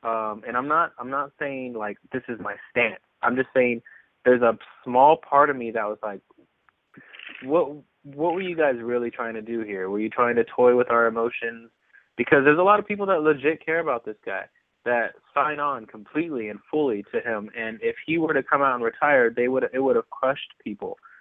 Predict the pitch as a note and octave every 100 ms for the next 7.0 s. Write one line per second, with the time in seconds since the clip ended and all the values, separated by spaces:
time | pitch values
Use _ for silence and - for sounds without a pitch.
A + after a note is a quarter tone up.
0 | _ _ _ _ _ _ - D3 D3 E3
1 | F3+ - C#3+ C#3 C#3 - D#3 E3 A#2+ G#2+
2 | - G2+ G2 G2 G2+ - B2 D3 C#3+ B2+
3 | - C3 C#3+ - D3 B2+ B2 B2 A#2 A2+
4 | A2 A2+ A#2+ C3 A#2+ A#2 A2+ A2 _ _
5 | _ _ _ _ _ _ _ - C#3+ D3+
6 | D3 C3 D#3+ F3 D3 - - B2 C3 C3+